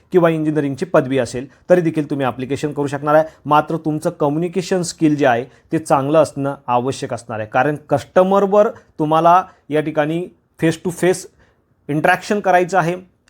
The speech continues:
त्यांच्या काही क्वेरी असतील, प्रॉब्लेम असतील, ते तुम्हाला सॉल्व्ह करता आले पाहिजे आणि त्यासाठी कम्युनिकेशन स्किल हा अत्यंत महत्त्वाचा असा फॅक्टर आहे. मित्रांनो, झिरो ते पाच वर्षाचा अनुभव तुमच्याकडे या पदांसाठी मागितलेला आहे, म्हणजे अगदी फ्रेशर उमेदवार देखील या ठिकाणी ॲप्लिकेशन करू शकणार आहात.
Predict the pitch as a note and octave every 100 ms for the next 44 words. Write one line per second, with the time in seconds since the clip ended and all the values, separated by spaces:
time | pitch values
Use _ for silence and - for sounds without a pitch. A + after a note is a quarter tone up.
0 | _ D#3 D#3 E3 D#3+ D#3 D#3 D3+ D#3 F3
1 | - E3+ E3+ - D3 C#3 E3+ F3 D#3+ D#3+
2 | D#3 D#3 _ E3+ E3+ D3+ D3+ D#3 - C3+
3 | D#3 E3 D#3 D3+ D#3 D3 D3+ C#3 - _
4 | _ _ - F3+ E3+ D#3 C3+ C#3 _ _
5 | _ _ - D#3 G3+ G3+ G#3 G3 - F3
6 | D3 D#3 C3 C#3+ D#3+ D#3+ D#3 C3 B2+ C#3
7 | C3 C#3+ C#3 B2 C3+ - C3+ - A2+ G2
8 | - _ _ _ _ _ _ _ E3 F3
9 | A3+ G#3+ G#3 F3+ F3+ F#3+ F#3+ - E3+ F#3
10 | F#3 E3 F3+ F3 D#3+ D#3+ D#3+ D3+ D3 D#3
11 | D3+ D3 C#3+ C#3 C3+ C3 C#3 B2 B2 B2+
12 | C#3+ C#3+ D3 C#3 C#3 D3 C3+ C#3 C#3+ C#3+
13 | C3+ E3 D#3 D#3 D3+ C#3+ C#3 C#3+ C#3 B2
14 | C3+ B2+ A2+ C#3+ D#3 - D#3+ D#3 D3 C#3+
15 | D3 C#3+ C#3+ C3+